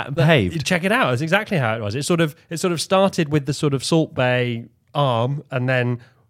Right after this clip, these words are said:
Speaker 2: cranked down like a sort of pile driver to where Wally was on the page. So
Speaker 1: Is it a
Speaker 2: that
Speaker 1: li-, a little bit like an arcade grabber machine?
Speaker 2: Exactly. Uh,
Speaker 1: But
Speaker 2: do you, do you think, do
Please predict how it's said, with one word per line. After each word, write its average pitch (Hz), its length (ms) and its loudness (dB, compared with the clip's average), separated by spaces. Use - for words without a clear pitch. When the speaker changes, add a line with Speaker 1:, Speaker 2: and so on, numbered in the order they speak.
Speaker 2:
cranked 170 440 2
down 123 440 2
like 123 240 -4
a 117 80 -4
sort 127 160 -4
of 120 180 -6
pile 160 320 6
driver 107 540 2
to - 180 -2
where 120 180 0
Wally 117 220 0
was 110 180 0
on 107 80 -4
the 104 60 -4
page. 87 260 -6
So - 60 -4
Speaker 1:
Is 165 60 2
it - 20 4
a 190 40 6
Speaker 2:
that 196 60 6
Speaker 1:
li-, - 80 -20
a 190 60 0
little 202 140 2
bit 175 120 2
like 165 140 2
an 160 100 0
arcade 156 580 2
grabber 123 360 4
machine? 98 400 -2
Speaker 2:
Exactly. 110 520 -2
Uh, - 120 2
Speaker 1:
But 120 80 2
Speaker 2:
do 190 60 2
you, 151 60 -8
do 170 100 0
you 175 100 4
think, 156 100 -4
do - 60 -20